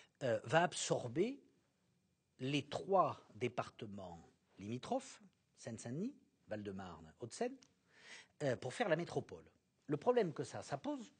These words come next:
tout le monde en convient, c'est que ça concentre tous les moyens et toute la richesse. Et que donc les quatre grands départements de la région parisienne, que sont les Yvelines, le Val d'Oise, l'Essonne, la Seine-et-Marne, se trouvent un peu marginalisés dans ce système.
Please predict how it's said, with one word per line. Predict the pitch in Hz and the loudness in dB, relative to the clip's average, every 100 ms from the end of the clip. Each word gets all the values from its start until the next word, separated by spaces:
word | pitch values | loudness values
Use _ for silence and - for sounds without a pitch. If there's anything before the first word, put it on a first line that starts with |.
| _ | _
tout | - | -12
le | 117 | -8
monde | 123 | -8
en | 95 | -8
convient, | 160 208 277 262 | -6 -6 -6 -10
c'est | 147 | -10
que | - | -8
ça | 143 | -6
concentre | 160 139 214 240 - | -6 -6 -4 -6 -6
tous | - | -4
les | 170 | -2
moyens | 156 190 170 | -2 -4 -6
et | |
toute | - | -6
la | 165 | -8
richesse. | 131 - 156 - - _ - - - | -8 -10 -14 -20 -20 _ -20 -18 -12
Et | 110 | 2
que | 196 | 6
donc | 226 - | 8 6
les | 151 | -2
quatre | - 262 220 - 143 | 0 0 0 -2 -4
grands | 202 | -2
départements | 208 - 160 - 131 117 90 - | 0 0 -2 -4 -10 -10 -12 -8
de | 113 | -4
la | 127 | -2
région | 117 113 | -2 -6
parisienne, | 107 104 92 90 82 82 | -8 -8 -10 -12 -14 -12
que | - | -10
sont | - 107 87 | -10 -12 -10
les | 160 160 | -8 -6
Yvelines, | 120 95 - _ _ _ - | -8 -12 -18 _ _ _ -4
le | 160 | 2
Val | 165 123 | 2 2
d'Oise, | 92 - - _ _ _ _ - | -8 -14 -20 _ _ _ _ -4
l'Essonne, | 147 160 - 90 82 _ _ - | -2 -2 -4 -10 -12 _ _ -10
la | 113 | -8
Seine-et-Marne, | 104 127 233 262 262 _ - - - | -6 -2 -2 -2 -8 _ -20 -20 -6
se | 151 | -4
trouvent | - 247 | 2 4
un | 165 | 4
peu | 220 | 4
marginalisés | 202 175 165 170 160 226 | 4 2 0 -2 -2 -2
dans | 240 | -4
ce | 190 170 | -4 -6
système. | - 127 - | -8 -12 -12